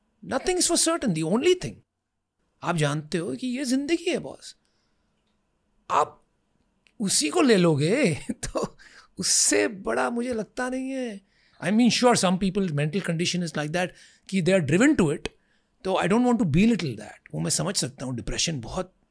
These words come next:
खतरनाक चीज़ होती है, राइट? आ, लेकिन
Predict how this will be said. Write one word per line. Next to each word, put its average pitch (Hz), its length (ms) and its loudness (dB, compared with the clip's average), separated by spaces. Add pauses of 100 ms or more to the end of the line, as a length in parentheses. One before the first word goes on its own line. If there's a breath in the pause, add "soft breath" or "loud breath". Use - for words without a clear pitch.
(540)
खतरनाक 214 400 2
चीज़ - 280 -6
होती - 220 -20
है, 95 60 -20
राइट? - 280 -20 (1040 soft breath)
आ, 139 180 -10 (480)
लेकिन 277 460 -2